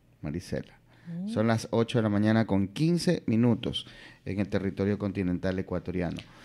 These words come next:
Speaker 1: Hasta ahora sigo revisando, este, las posibilidades de, de, de lo de la señora Mariana
Speaker 2: Doña Mariana.
Speaker 1: Mendieta y, bueno,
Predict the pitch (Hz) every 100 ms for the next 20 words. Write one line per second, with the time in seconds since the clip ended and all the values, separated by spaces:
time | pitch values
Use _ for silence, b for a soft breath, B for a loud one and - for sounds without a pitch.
0 | B B 107 113 107 107 175 196 226 -
1 | - - - - _ _ - - 127 131
2 | 117 98 - 117 131 117 107 101 95 -
3 | 95 95 95 92 87 82 82 78 92 -
4 | 98 98 92 90 92 107 123 117 98 87
5 | 80 - B B B B B _ 80 90
6 | 90 90 90 87 - - - - 76 90
7 | 95 92 92 90 95 - 90 95 104 107
8 | 101 95 - 90 90 92 95 101 101 95
9 | 101 120 - 135 - - - 78 101 98
10 | 95 92 92 - 95 101 85